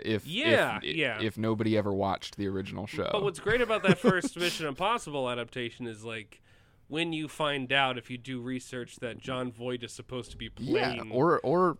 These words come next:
Speaker 2: that
Speaker 1: I mean,
Speaker 2: guy.
Speaker 1: at the time when that movie came out, there would have been plenty of people who had seen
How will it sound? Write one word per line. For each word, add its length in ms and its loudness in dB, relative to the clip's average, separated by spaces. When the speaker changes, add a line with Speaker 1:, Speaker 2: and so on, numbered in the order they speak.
Speaker 2:
that 100 2
Speaker 1:
I 40 2
mean, 140 2
Speaker 2:
guy. 400 0
Speaker 1:
at 220 0
the 100 0
time 380 0
when 120 0
that 140 2
movie 280 2
came 280 -2
out, 320 2
there 160 2
would 200 4
have 80 0
been 160 2
plenty 260 0
of 100 -2
people 340 0
who 160 0
had 140 -2
seen 680 0